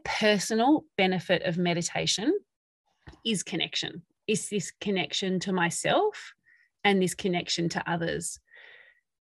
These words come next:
Being able to be aware of where my mind is and how I'm feeling at any given moment allows me to really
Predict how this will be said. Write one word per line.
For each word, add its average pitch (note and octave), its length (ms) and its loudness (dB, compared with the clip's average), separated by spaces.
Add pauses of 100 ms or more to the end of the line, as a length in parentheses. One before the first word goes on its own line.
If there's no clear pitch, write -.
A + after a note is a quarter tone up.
(180)
Being A3 260 4
able F#3 260 6
to F#3 120 -2
be F#3 140 2
aware F3 600 4
of F3 280 -2
where F3+ 380 0
my F3 220 0
mind F3 640 -2
is A#3 580 -4 (200)
and F3+ 120 2
how F#3 420 2
I'm F3 180 2
feeling A3 800 0 (160)
at F3+ 100 0
any F#3 300 2
given F3+ 360 0
moment G#3 500 0 (1120)
allows F#3 520 4
me F3+ 260 2
to F3+ 580 0
really F#3 420 0